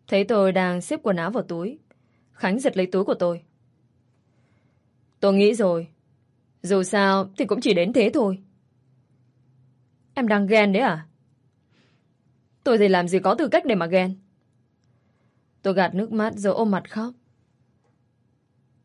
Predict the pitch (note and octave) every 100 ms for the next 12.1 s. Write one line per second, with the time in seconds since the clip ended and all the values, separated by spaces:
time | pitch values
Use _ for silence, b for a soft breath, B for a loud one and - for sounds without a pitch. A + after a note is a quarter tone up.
0 | _ - G3+ A3+ A3+ - G3+ G3 F#3 F3
1 | F#3 F3 - F3+ G3 A#3+ A#3 G#3+ G#3+ G#3
2 | E3 F#3 F3+ E3+ F3+ C#4+ _ _ _ _
3 | _ _ _ _ _ _ _ _ _ _
4 | _ _ - A3+ E3 F3+ G#3+ F3+ D#3+ D#3
5 | _ _ _ _ _ _ - D4+ D4 A3
6 | A3 A3 G#3+ A3+ C4 A3 A#3+ F4+ _ _
7 | _ _ _ _ _ _ _ _ _ _
8 | _ _ _ _ _ _ _ - B3 G#3+
9 | F#3 G3 G3 G3 G3 F#3 A3 - - B3+
10 | G3+ A#3+ B3+ A3+ E3+ F3+ F3 - _ _
11 | _ _ _ D4+ A#3+ F3+ G3+ G3+ D4+ F#3+